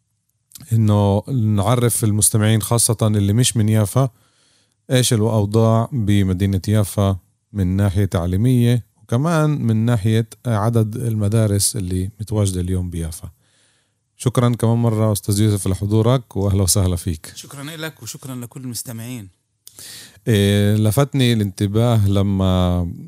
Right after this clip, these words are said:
Speaker 1: الواحد بيبحث عن تاريخ مدينته، للأسف، إيه، فيش عنا مصادر اللي سهل نلاقيها، بده الواحد، إيه، يحفر كتير تيلاقي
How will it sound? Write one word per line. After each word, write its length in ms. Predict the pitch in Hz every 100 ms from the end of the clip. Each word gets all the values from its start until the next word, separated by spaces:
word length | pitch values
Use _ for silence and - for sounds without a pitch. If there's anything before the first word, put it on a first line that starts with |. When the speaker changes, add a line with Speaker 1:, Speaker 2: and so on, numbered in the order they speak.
| 151
Speaker 1:
الواحد 340 | 117 104 104
بيبحث 560 | 117 117 104 90 - -
عن 420 | 104 90 95 92
تاريخ 260 | 101 107 107
مدينته، 600 | 101 120 110 - 98 98
للأسف، 720 | 101 98 110 110 - - -
إيه، 340 | 92 87 82
فيش 300 | 80 98 -
عنا 180 | 101 98
مصادر 500 | 92 - 110 101 95
اللي 420 | 90 87 87 82 - _ _ _ _ -
سهل 300 | - 110 101
نلاقيها، 480 | 92 90 120 104
بده 240 | 101 98 95
الواحد، 480 | 101 98 107 92 95
إيه، 400 | 92 92 92 104
يحفر 340 | 110 117 104
كتير 460 | - - 120 123 113
تيلاقي 720 | - 98 101 107 104 98